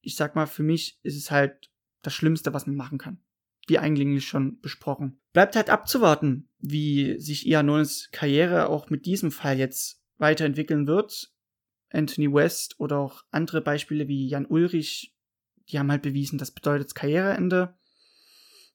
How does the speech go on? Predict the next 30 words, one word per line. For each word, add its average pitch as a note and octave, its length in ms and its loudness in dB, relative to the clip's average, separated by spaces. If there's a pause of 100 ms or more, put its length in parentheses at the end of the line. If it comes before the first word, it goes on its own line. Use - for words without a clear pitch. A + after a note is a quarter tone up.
Vielleicht C#3+ 540 -2
kann D3 140 0
er D3+ 100 4
dann C#3+ 160 2
auch D3+ 160 -6
noch D3+ 140 -6
mal, C#3+ 480 0 (340)
ähm, C#3 680 -4
einen C#3 140 -2
Restart E3 600 0
machen F3 320 -2
quasi. E3 720 -2
Aber F3 140 0
naja. C#3 320 0 (920)
Da, - 120 -4 (300)
also A#3 160 0
ich B3+ 100 -6
finde, C#4 180 4
das B3+ 220 -4
Thema A#3 300 2
Doping A#3 340 4
ist A3 140 -2
sehr, G3+ 140 2
sehr G3 140 2
interessant. F3 580 0
Es - 140 -2
ist F#3 120 -4
sehr D#3+ 120 0
vielfältig G#3 880 -2 (180)
und, D#3 680 -2